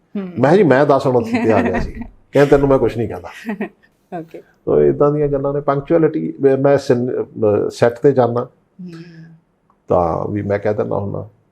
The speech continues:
Speaker 2: ਮੇਰੇ ਦੋਸਤ ਦੇ, ਅਹ, ਬੇਟੇ ਦਾ ਵਿਆਹ ਸੀਗਾ ਪਰਸੋਂ, ਮੈਂ ਉਹਨੂੰ ਸ਼ਰੇਆਮ ਕਹਿਤਾ ਸੀ, "ਮੈਂ ਨਹੀਂ ਆਊਂਗਾ, ਮੈਂ ਲੇਟ ਹਾਂ।"
Speaker 1: ਹੂੰ।
Speaker 2: ਉਹਨੇ ਸਾਢੇ ਸੱਤ, ਅੱਠ ਵਜੇ ਦਾ ਟਾਈਮ ਦਿੱਤਾ ਸੀ, ਮੈਂ ਦਸ, ਸਾਢੇ ਦਸ ਵਜੇ ਪਹੁੰਚਣਾ ਸੀ। ਮੈਂ,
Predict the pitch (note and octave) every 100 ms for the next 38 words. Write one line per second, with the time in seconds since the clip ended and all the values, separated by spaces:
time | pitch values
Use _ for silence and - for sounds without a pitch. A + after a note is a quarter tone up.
0 | - G2+ G2+ G2 G2 G#2 - G#2 G2+ E2+
1 | - - G2 G2 - G2 F#2 G2+ G2+ F2
2 | F#2+ A#2 A#2 A2+ G#2+ - - A#2+ A#2 A#2+
3 | - A#2 A#2+ B2 - - G#2+ A2+ A2+ A2
4 | A#2 G2 F#2+ F#2+ G#2 G2 F#2 - - _
5 | - G3+ F#3 F#3 - _ _ _ _ _
6 | - A2+ A2 - - _ - - B2+ B2+
7 | G#2+ - G#2 A2 A2 G#2 G#2 A2 A2 G#2+
8 | A2+ A2 A2 G2+ G#2+ A2+ - A#2+ A#2+ A#2
9 | A#2 A2 A2 A#2+ - A#2 A2+ A#2+ B2+